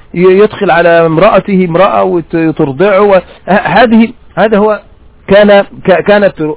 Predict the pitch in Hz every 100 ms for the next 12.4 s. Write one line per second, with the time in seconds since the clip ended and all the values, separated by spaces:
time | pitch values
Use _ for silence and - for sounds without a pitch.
0 | - 180 180 170 147 170 214 185 156 156
1 | 160 196 - 156 156 151 143 143 139 135
2 | 131 143 139 135 156 170 - - - -
3 | 147 156 175 226 294 240 208 170 190 180
4 | 151 - - - - - 160 190 190 175
5 | - 277 262 214 165 175 220 220 - 175
6 | 175 160 214 214 190 156 - 220 226 196
7 | 190 - - 196 190 180 165 170 175 202
8 | 185 180 175 180 196 120 - 160 196 180
9 | 175 147 - - - - 151 262 302 277
10 | 285 262 - 190 - - - 175 254 247
11 | 220 208 175 247 247 220 - 254 262 247
12 | - - 190 254